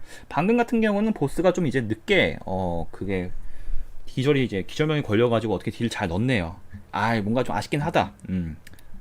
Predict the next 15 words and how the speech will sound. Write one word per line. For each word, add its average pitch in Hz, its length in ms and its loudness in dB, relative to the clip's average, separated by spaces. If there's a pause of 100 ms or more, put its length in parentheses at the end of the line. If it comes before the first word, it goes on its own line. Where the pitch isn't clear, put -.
(140)
자, 170 200 2
요렇게 226 600 4
일단은 127 400 2
공략을 113 360 2
마쳤습니다. 90 720 -4 (380)
자, 95 160 -4
덱은 180 380 4
요게 131 340 2
아마 101 260 2
이제 95 120 -4
당분간은 120 540 -2
고착이 123 340 -2
될 101 160 -6
것 107 120 -6
같습니다. 90 600 -4